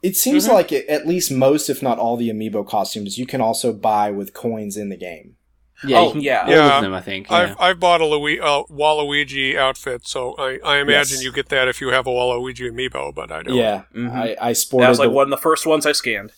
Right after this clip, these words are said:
Speaker 1: I sported the Waluigi for a while 'cause that,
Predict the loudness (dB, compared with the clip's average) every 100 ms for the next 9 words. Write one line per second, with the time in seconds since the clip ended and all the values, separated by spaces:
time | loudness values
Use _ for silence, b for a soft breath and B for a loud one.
0 | _ -4 -2 2 4 4 4 4 4 4
1 | 2 -2 -2 -6 -4 -4 0 0 0 0
2 | -4 -10 -6 -6